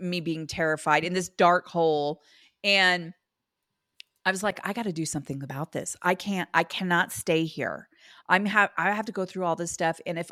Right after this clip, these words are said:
and if I don't get out of this dark hole, I'm not gonna make it.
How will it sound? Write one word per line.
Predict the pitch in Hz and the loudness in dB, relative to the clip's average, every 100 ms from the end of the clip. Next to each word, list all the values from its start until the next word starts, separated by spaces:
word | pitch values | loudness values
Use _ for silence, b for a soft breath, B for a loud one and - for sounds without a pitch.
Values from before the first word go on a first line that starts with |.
| - | -2
and | 170 | -2
if | 175 | 0
I | 185 208 | 0 0
don't | 233 254 175 | 0 -4 -2
get | 175 | -2
out | 165 156 170 | 2 2 0
of | |
this | 165 160 | -4 -4
dark | - 151 151 | 0 0 0
hole, | - 151 151 175 B B - | -4 -4 -4 -6 B B 2
I'm | 214 226 | 2 4
not | 214 | 2
gonna | - 160 | 0 -4
make | 156 185 - | 0 0 -2
it. | - | -8